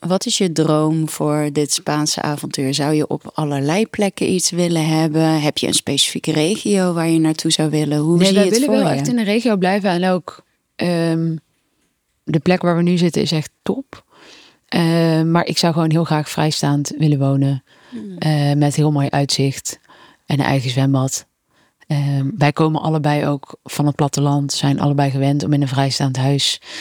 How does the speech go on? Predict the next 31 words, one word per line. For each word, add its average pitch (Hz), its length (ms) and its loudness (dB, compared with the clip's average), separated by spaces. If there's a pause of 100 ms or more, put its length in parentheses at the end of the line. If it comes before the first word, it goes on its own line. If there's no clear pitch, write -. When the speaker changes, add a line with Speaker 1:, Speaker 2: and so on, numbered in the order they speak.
(240)
Speaker 2:
te - 140 0
wonen. 139 240 2
Ik 143 100 -6
vind 147 140 2
het 139 100 -2
gewoon 139 160 0
heerlijk 139 360 0
als 127 120 -2
ik 143 100 -6
geen 139 200 0
buren 143 320 2
hoor. 139 320 0 (600)
En 139 200 0
nu 139 140 4
hoor 139 220 2
je 135 120 0
toch - 220 -4
af - 140 -4
en - 60 -18
toe 135 280 -2 (880)
je 143 160 0
buren. 139 480 2
En 139 120 -2
we 135 80 2
hebben 139 200 2
nu 143 140 4
een 143 100 2
huis 139 420 0
met 139 220 0
drie 143 220 2
woonlagen. 143 720 0